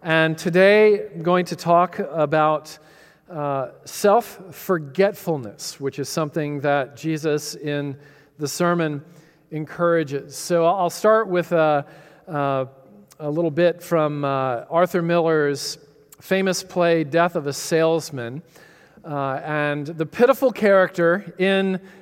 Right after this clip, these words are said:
that play named Willy Loman, who is also the father in that play, who trains his sons both explicitly and implicitly,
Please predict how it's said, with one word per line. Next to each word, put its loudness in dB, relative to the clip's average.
that 4
play 2
named -2
Willy 4
Loman, 2
who -2
is 0
also 4
the 2
father 2
in 0
that -2
play, 0
who 0
trains 0
his 0
sons -2
both 2
explicitly 0
and 0
implicitly, -2